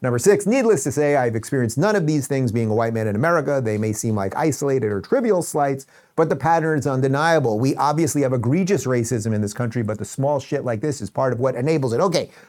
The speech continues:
so there's obviously a whole bunch more from this guy. He's woke, right? So the guy who's in charge of what, again, is supposed to be the suppository of all of the information. That is the idea of A I. You're gonna have just all of the information floating around, and you'll be able to ask it questions,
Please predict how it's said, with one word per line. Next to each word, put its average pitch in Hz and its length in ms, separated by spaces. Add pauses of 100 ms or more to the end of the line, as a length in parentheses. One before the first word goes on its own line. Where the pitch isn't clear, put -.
so 175 120
there's 180 160
obviously 180 480
a 120 80
whole 175 220
bunch 127 240
more 113 180
from 101 200
this 98 160
guy. 104 240
He's 185 380 (140)
woke, 240 480
right? 180 240
So 180 80
the 190 80
guy 220 240
who's 226 220
in 214 100
charge 147 540 (320)
of 135 400 (640)
what, 165 120
again, 165 320
is - 100
supposed 170 240
to 165 60
be 156 80
the 147 80
suppository 127 1040
of 104 180
all 196 360
of 151 160
the 156 140
information. 123 600
That 131 160
is 156 80
the 160 160
idea 117 520 (320)
of 120 200
A 123 180
I. 110 200
You're 104 180
gonna 117 160
have 127 240
just 131 320
all 185 320
of 160 100
the 151 100
information 127 520
floating 131 420
around, 117 300
and 101 100
you'll 123 80
be 120 140
able 113 160
to - 160
ask 131 240
it 127 100
questions, 113 500